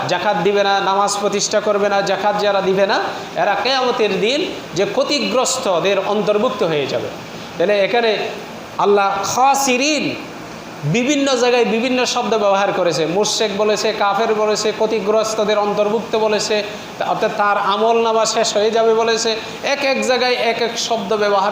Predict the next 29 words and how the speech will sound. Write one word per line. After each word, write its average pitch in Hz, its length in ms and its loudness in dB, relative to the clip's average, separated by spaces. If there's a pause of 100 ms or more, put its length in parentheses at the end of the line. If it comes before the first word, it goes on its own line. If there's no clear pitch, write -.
করে 196 200 0 (260)
আল্লাহ 185 220 2
বোঝানোর 180 400 2
চেষ্টা 165 360 -2
করেছে। 139 360 -2 (580)
তো 233 60 0
এই 214 180 0
কারণে 247 380 4 (380)
আমি 214 320 2 (180)
সংক্ষিপ্ত 262 600 0
আকারে 214 360 2
তুলে 202 280 0
ধরার 196 220 4
চেষ্টা 175 400 0
করতেছি 240 560 -2 (220)
যে 180 220 0
আমরা 254 280 0
জানি 196 320 0 (180)
যে 190 120 0
আমাদের 202 400 2 (880)
যে 180 300 2 (1000)
কার 247 300 2
হিসাব, 190 540 0 (640)
কার 214 200 2 (120)
কত 202 240 0
টাকা 180 200 0
জাকাত 170 380 0
আসবে। 131 340 -4 (640)
জাকাত 233 340 2